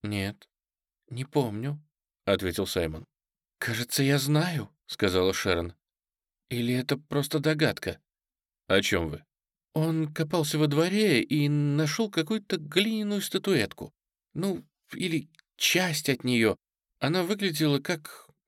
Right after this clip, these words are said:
то ли собака, то ли волк, и на ней были какие-то странные отметки».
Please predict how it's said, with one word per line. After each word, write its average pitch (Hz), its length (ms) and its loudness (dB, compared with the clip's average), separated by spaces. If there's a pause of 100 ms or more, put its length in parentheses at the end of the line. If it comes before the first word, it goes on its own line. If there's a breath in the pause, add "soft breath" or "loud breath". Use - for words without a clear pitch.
(140)
то 208 100 -2
ли 165 60 -4
собака, 117 520 0
то 175 200 -2
ли 156 120 4
волк, 143 520 0
и 127 140 0
на 139 120 0
ней 190 160 0
были 185 260 0
какие-то 175 380 -2
странные 185 400 0
отметки». - 480 -4